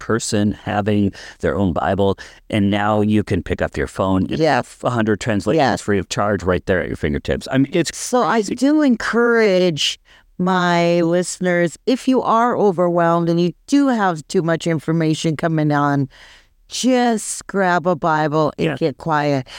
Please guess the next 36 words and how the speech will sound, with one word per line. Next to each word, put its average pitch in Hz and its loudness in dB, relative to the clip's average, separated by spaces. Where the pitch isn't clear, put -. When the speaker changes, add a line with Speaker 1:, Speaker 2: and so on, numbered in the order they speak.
Speaker 1:
Yeah. - -2
Speaker 2:
It, 240 -2
it 233 2
doesn't, 226 0
you 214 2
know, 220 0
you 196 0
don't 202 0
have 185 0
to 190 -2
be 170 0
religious 208 2
to 254 0
do 240 2
it. 233 2
You 190 0
don't 170 2
have 165 0
to 175 0
be 160 0
a 151 0
Christian. 233 0
You 214 4
don't 196 2
have 180 0
to 170 0
be, 175 0
it's, 254 -2
what 214 0
I'm 208 0
telling 294 2
you 214 4
is 196 0
all 226 2
this 214 0
self-help 175 -2